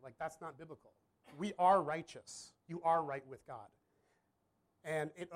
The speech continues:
it only makes sense. If Jesus defeated sin on the cross, then your sin tomorrow can't defeat Jesus. Right? 'Cause the blood of Jesus is stronger than your sin.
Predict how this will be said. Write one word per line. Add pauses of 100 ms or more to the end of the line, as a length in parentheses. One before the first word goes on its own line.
(100)
it
only
makes
sense.
If
Jesus
defeated
sin
on
the
cross, (1200)
then
your
sin
tomorrow (180)
can't
defeat
Jesus. (1700)
Right? (1400)
'Cause
the
blood
of
Jesus
is
stronger
than
your
sin.